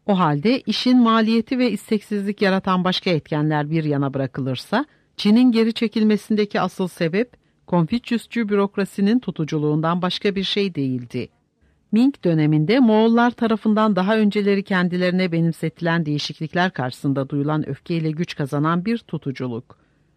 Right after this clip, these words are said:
Bu restorasyon havası içinde devletin üst kademelerinde yer alan kimseler, deniz aşırı genişlemeye ve ticarete dayalı daha parlak bir gelecek yaratmak değil de, geçmişi korumak ve yeniden yakalamak peşindeydiler.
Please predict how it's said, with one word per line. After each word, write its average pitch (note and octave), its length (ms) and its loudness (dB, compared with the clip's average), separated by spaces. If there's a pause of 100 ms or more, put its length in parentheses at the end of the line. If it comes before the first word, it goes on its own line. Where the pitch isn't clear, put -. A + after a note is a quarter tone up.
(300)
Bu C4 200 2
restorasyon A#3+ 800 0
havası D3 360 -4
içinde D3+ 440 -2
devletin E3+ 480 0
üst G3+ 240 -6
kademelerinde F#3 680 -2
yer F3 300 -2
alan C3 320 -4
kimseler, C3 640 -6 (440)
deniz A3+ 240 4
aşırı B3 300 -2
genişlemeye G3 880 -2 (360)
ve F3 100 4
ticarete F3 680 0
dayalı G#3 380 0
daha G3 180 -2
parlak G3+ 480 -2
bir G3 80 2
gelecek F3+ 500 -2
yaratmak E3 520 -4
değil C3+ 320 -4
de, G3 160 -4 (460)
geçmişi A3+ 460 -4
korumak D#3+ 600 -4 (360)
ve A#3 60 2
yeniden A#3 440 4
yakalamak F#3 600 0
peşindeydiler. C3 960 -4